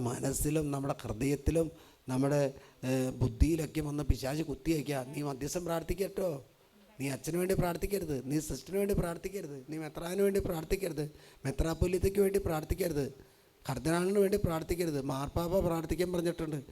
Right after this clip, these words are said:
ഇനി ഈശോയുടെ പുസ്തകത്തിൽ ഇപ്രകാരമാണ്, ആ സന്ദേശത്തിൻ്റെ പുസ്തകത്തിൽ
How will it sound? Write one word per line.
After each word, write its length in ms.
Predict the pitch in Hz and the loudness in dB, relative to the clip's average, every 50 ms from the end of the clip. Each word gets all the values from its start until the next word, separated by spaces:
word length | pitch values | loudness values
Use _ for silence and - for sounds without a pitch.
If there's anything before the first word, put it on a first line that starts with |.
| - - - - - - | -20 -20 -20 -14 -6 0
ഇനി 120 | 143 147 151 139 135 | 2 4 4 4 2
ഈശോയുടെ 300 | 135 131 156 151 160 180 | 2 0 0 2 2 2
പുസ്തകത്തിൽ 460 | 170 170 143 - 170 165 147 165 170 175 | 2 2 0 -2 -4 -4 -4 -4 -4 -4
ഇപ്രകാരമാണ്, 600 | - - 156 156 160 165 170 175 160 151 147 151 175 175 - - - - - - - | -4 -4 -6 -4 -4 -4 -2 -2 0 0 0 0 -2 -2 -6 -16 -20 -20 -18 -10 -6
ആ 40 | 139 | -6
സന്ദേശത്തിൻ്റെ 720 | 131 - 156 143 143 147 151 151 131 151 156 156 151 165 160 | -2 -2 0 0 0 0 0 0 0 -2 -2 -2 0 0 0
പുസ്തകത്തിൽ 520 | 151 127 - - 143 147 151 147 143 160 | 0 0 0 0 0 0 0 0 0 -2